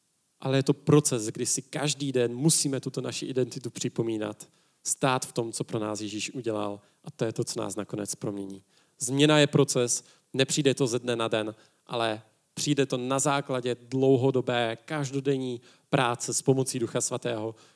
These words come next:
kdy si připomínáme to, co pro nás Ježíš udělal. Tak na závěr bych to chtěl jenom tak celé zhrnout.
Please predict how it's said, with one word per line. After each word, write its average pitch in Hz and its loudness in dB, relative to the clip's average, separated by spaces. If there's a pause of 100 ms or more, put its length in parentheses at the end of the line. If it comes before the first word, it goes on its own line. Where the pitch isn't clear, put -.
(140)
kdy 110 -8
si - -4
připomínáme 110 -2
to, 113 -6
co - -6
pro 117 -4
nás 104 -4
Ježíš 101 -6
udělal. 95 -6 (2250)
Tak 113 -4
na 131 6
závěr 151 8
bych 143 8
to 156 6
chtěl 147 4
jenom 135 4
tak 135 0
celé 131 4
zhrnout. 110 0